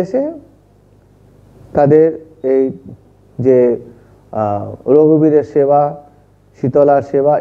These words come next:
এর একটা ব্যবস্থা করে নিজেদের ঘরটাকে অন্যভাবে কারোর তত্ত্বাবধানে রেখে এবং মায়ের জন্য কোনো চিন্তা না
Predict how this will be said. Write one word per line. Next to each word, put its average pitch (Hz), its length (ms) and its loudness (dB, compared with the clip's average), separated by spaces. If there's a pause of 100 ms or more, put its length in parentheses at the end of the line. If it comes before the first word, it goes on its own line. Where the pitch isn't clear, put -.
এর 135 180 2
একটা - 180 -6 (100)
ব্যবস্থা 123 360 -4 (100)
করে 180 160 4 (600)
নিজেদের 143 340 2 (140)
ঘরটাকে 127 480 -4 (400)
অন্যভাবে 131 460 0 (640)
কারোর 123 280 4 (320)
তত্ত্বাবধানে 131 680 0
রেখে 170 220 0 (1040)
এবং 175 220 4 (300)
মায়ের 170 300 2
জন্য 180 160 0 (120)
কোনো 170 120 0 (100)
চিন্তা 160 240 -2 (120)
না 135 80 -4